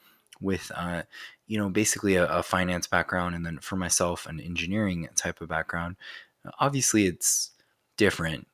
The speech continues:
you know, and, and it's funny 'cause my wife and I talk about this all the time. She is very about school and college. Like, "Yes, you know, you're definitely going, you're for sure going." And I'm actually kinda, like,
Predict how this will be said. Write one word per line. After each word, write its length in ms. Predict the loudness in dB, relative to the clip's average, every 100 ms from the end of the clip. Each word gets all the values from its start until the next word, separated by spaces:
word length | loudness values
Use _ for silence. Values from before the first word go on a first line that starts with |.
| -4
you 160 | 0
know, 320 | 0 0 -2 -4
and, 220 | -4 -2 0
and 240 | 2 2
it's 260 | 0 0 2
funny 320 | 4 4 2
'cause 200 | -2 -2
my 100 | 2
wife 240 | 4 2
and 80 | 2
I 60 | -2
talk 240 | -2 -4
about 120 | -4
this 140 | -6 -4
all 100 | -4
the 80 | -4
time. 520 | -4 -4 -4 -6 -12 _ -20 -20 -20 -20 -20 _
She 400 | 0 2 4 2
is 240 | 2 0 -2
very 580 | -2 2 4 4 4 2
about 480 | 0 0 -2 -4 _
school 320 | -8 -2 0
and 140 | 0 0
college. 480 | 2 2 0 -2 -2
Like, 180 | -6 -8 -8
"Yes, 540 | 0 0 2 0 -2 -8 -16
you 140 | -6 -4
know, 220 | -4 -6 -14 -20 -20 -20 -6
you're 120 | 0
definitely 360 | 2 2 0
going, 480 | 0 0 0 -4 -6
you're 320 | -4 -4 -4 -10
for 200 | -8 0
sure 220 | 4 4
going." 360 | 4 0 -2 -4 -10 -12 -12 -2
And 100 | 4
I'm 160 | 4 4
actually 320 | 2 4 4
kinda, 240 | 4 4
like, 300 | 6 4 2